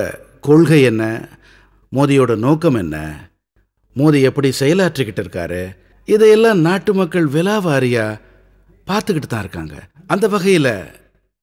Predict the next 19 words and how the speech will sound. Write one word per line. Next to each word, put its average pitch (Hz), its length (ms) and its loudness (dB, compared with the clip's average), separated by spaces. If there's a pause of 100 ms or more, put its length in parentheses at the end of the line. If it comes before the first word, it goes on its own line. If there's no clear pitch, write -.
(120)
நான் 127 220 -2
முற்ற 139 300 -6
முழுமையா 135 460 0
நம்புறேன், 87 480 -10 (520)
இந்த 123 300 -4
தேர்தல்கள்ல 135 600 -2 (880)
முழுமையான 208 680 0
வகையில 107 480 -6 (920)
பாரதிய 135 500 -2
ஜனதா 113 420 -6
கட்சி 131 420 -12 (1120)
முழு 156 320 2
பெரும்பான்மை 135 640 0
பெறும், 156 420 -4
முன்ன 190 300 0
விட 208 160 0
அதிகமான 131 460 -2
இடங்களை 113 360 -6
கைப்பற்றும். - 480 -10